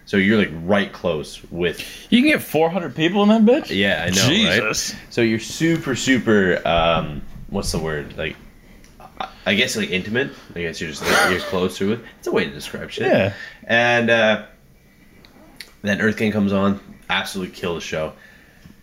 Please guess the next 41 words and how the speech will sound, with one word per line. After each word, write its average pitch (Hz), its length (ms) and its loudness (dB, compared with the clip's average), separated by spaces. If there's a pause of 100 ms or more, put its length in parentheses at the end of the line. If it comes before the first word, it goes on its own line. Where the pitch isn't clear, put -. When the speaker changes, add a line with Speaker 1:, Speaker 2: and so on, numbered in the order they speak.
(280)
Speaker 1:
Show 110 240 2
finishes 101 460 0
up, 87 300 0 (300)
um, 78 640 -4 (300)
or 113 160 2
during 120 280 4
that 104 120 2
there's 95 180 4
a, 82 380 0 (120)
uh, 76 320 -4
a - 20 -4
mosh 95 300 0
pit, - 220 -10 (200)
and 76 280 -6
I 80 160 -6
get 78 280 -4
into 87 200 -4
the 76 80 -6
mosh 76 340 -8
pit, 73 180 -8 (240)
and 87 120 -4
Speaker 2:
Yeah. 87 220 0
Speaker 1:
we 87 80 -10
leave, 92 600 -2
and 76 180 -10
we're 82 160 -8
just 71 300 -12
drenched. 73 560 -10 (200)
Dale 76 180 -6
and 73 100 -8
I 71 40 -10
are 76 80 -10
drenched 78 480 -10
in - 140 -16 (180)
fucking - 340 -16
sweat. - 460 -10 (280)
Speaker 2:
Good. 113 280 0
Speaker 1:
I'm - 80 -18
like, - 160 -14 (120)
"Damn." 117 400 -12
Speaker 2:
Nice. 123 260 -4